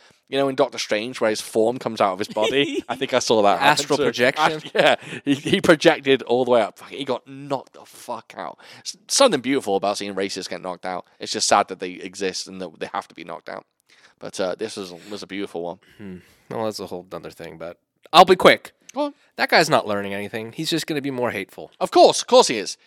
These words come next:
Speaker 1: He's gonna wake up and go, "A black kid knocked me out, like, uh, a piece of shit, blah, blah, blah."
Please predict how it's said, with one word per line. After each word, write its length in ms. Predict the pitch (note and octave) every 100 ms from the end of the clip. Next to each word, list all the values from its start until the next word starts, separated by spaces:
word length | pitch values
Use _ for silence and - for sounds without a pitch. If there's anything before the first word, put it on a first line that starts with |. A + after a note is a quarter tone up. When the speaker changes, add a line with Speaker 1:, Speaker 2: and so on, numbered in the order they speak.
| _ _
Speaker 1:
He's 140 | G3+ F#3
gonna 120 | F#3+
wake 180 | F#3+ F3+
up 80 |
and 80 | E3
go, 160 | C3+ C#3
"A 80 | C3
black 380 | E3 F3 -
kid 220 | - C#3 A#2+
knocked 400 | C3 C#3+ - B2+
me 180 | B2
out, 400 | B2+ B2+ G#2 G#2
like, 240 | A#2+ A2+ -
uh, 260 | C3+ B2 B2
a 20 |
piece 240 | - F3 C#3+
of 80 |
shit, 340 | - - C#3+ G#2
blah, 200 | B2+ B2
blah, 160 | A#2
blah." 320 | A2 A#2+ G#2